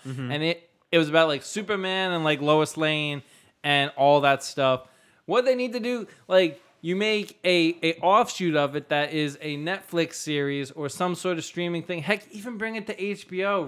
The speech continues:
Speaker 2: Really
Speaker 1: Sure.
Speaker 2: make it
Speaker 1: Yeah.
Speaker 2: cinematic and, and all that stuff. You reinvigorate the franchise
Speaker 1: Is that
Speaker 2: that
Speaker 1: possible,
Speaker 2: way.
Speaker 1: though? Who owns the story?
Speaker 2: Warner's. Oh,
Speaker 1: So
Speaker 2: well,
Speaker 1: they're allowed to just push it around to whoever
Speaker 2: I
Speaker 1: they
Speaker 2: think,
Speaker 1: like?
Speaker 2: I think D C is owned by Warner Brothers, which,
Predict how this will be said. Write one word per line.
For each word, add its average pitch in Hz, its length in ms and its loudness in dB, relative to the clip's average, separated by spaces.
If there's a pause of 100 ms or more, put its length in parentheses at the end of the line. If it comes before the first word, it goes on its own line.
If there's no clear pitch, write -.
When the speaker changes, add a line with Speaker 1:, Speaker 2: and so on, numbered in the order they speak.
Speaker 2:
Really 160 240 0
Speaker 1:
Sure. - 60 0
Speaker 2:
make 170 240 -4
it 165 160 -8
Speaker 1:
Yeah. 123 80 -10
Speaker 2:
cinematic 170 800 -2
and, 147 180 -6
and 143 140 -6
all 139 200 2
that 127 180 0
stuff. 135 380 -2 (340)
You 156 260 -6 (720)
reinvigorate 170 600 0
the 151 80 -6
franchise 160 460 -4
Speaker 1:
Is 156 60 2
that 208 140 2
Speaker 2:
that 143 80 0
Speaker 1:
possible, 208 440 8
Speaker 2:
way. - 60 -
Speaker 1:
though? 254 120 4
Who 247 320 0
owns 175 340 2
the 151 140 -4
story? 113 580 -4
Speaker 2:
Warner's. 156 680 -2
Oh, 202 60 0
Speaker 1:
So 180 80 4
Speaker 2:
well, 147 80 6
Speaker 1:
they're 151 160 10
allowed 139 300 8
to 147 80 -8
just 131 180 -8 (160)
push - 260 -2
it 156 180 -4 (100)
around 160 400 0
to 180 100 0
whoever 170 280 6
Speaker 2:
I - 20 8
Speaker 1:
they 165 160 4
Speaker 2:
think, 170 80 6
Speaker 1:
like? 233 240 4 (1080)
Speaker 2:
I 156 120 4
think 202 380 -2
D 190 180 -2
C 185 180 0
is 160 100 2
owned 156 220 0
by 147 160 4
Warner 156 400 0
Brothers, 123 500 -2
which, 143 240 -4